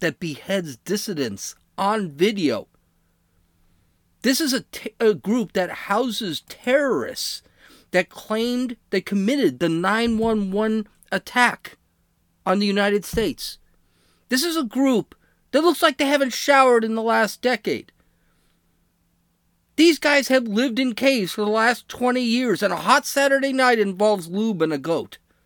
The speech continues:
The-, they are savages. I'm betting joining the international community is not the real high on their list. But I'll say that about lots of countries. I'll say that about the, uh, uh,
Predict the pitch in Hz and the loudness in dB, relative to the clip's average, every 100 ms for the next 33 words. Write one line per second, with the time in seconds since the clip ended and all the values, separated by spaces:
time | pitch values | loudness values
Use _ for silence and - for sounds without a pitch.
0 | _ _ _ _ _ - 277 294 - 208 | _ _ _ _ _ 0 2 2 2 2
1 | 285 269 240 - - 262 240 185 135 107 | 6 6 6 0 0 2 2 0 -2 -8
2 | - - _ _ _ _ _ _ _ _ | -10 -18 _ _ _ _ _ _ _ _
3 | _ - 240 277 185 247 269 285 262 170 | _ -4 0 2 0 4 4 4 -2 -2
4 | 220 233 240 214 208 202 214 202 196 190 | -2 -2 -2 -4 -4 -2 -2 0 -2 -2
5 | 202 175 180 180 185 185 214 220 _ _ | -6 -6 -6 -4 -2 -2 -2 -4 _ _
6 | _ _ - - 240 233 190 196 202 220 | _ _ -20 -12 -2 -2 0 2 4 2
7 | - 214 185 214 202 180 202 196 190 190 | 2 -4 0 2 2 2 0 0 0 -2
8 | 190 190 202 190 - - - _ _ _ | 0 0 2 0 -2 -10 -14 _ _ _
9 | _ - - - - 285 302 349 - 359 | _ -20 -18 -18 4 6 8 6 2 -2
10 | 339 311 311 277 254 311 - 226 311 320 | 2 2 2 0 4 4 2 2 2 2
11 | 370 269 208 156 107 - _ _ _ _ | -2 0 0 -4 -6 -12 _ _ _ _
12 | _ - 147 - 175 175 185 190 190 202 | _ -4 -2 0 0 2 4 4 2 2
13 | 202 196 220 214 214 202 202 - - 185 | 0 0 -8 -2 2 4 2 -2 -8 -2
14 | 180 175 | 0 -2